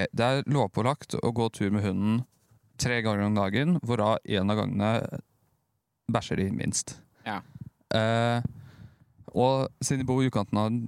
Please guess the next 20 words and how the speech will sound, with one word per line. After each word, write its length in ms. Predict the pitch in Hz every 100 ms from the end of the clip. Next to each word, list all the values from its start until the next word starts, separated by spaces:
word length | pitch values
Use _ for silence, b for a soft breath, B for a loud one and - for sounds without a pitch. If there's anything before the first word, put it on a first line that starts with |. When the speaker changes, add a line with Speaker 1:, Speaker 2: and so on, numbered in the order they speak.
| - -
Speaker 1:
skog, 340 | - - 135 151
nå 120 | 123
vet 140 | 110 113
ikke 140 | 131
vi 180 | 110 107
om 380 | 110 107 107 110
det 140 | 110
er, 480 | 107 98 101 98 101
eh, 720 | 95 65 52 - - - - - _ -
midt 500 | - 120 117 120 -
ute 260 | 120 - -
i, 720 | 101 101 101 101 104 98 92
eh, 20 | - -
s-, 540 | - - - 107 104
indre 320 | 117 101 101 98
Østfold, 540 | - - - 110 110
eller 240 | 101 104 101
om 180 | 98 101
det 120 | 98
er, 540 | 101 - 98 98 101